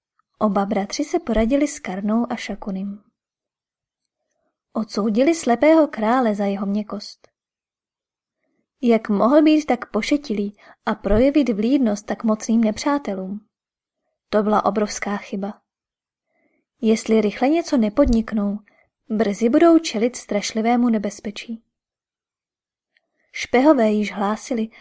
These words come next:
jak vypadá návrat pěti bratrů do Indraprasty. Bhima točí svým ohromným kijem, Arjuna znovu a znovu rozeznívá tětivu Gándívy, Nakula a Sahadeva mávají svými mohutnými meči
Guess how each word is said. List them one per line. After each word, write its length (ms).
jak 220
vypadá 440
návrat 540
pěti 320
bratrů 480
do 140
Indraprasty. 840
Bhima 420
točí 340
svým 300
ohromným 480
kijem, 500
Arjuna 480
znovu 520
a 60
znovu 440
rozeznívá 600
tětivu 380
Gándívy, 680
Nakula 520
a 160
Sahadeva 680
mávají 540
svými 380
mohutnými 560
meči 440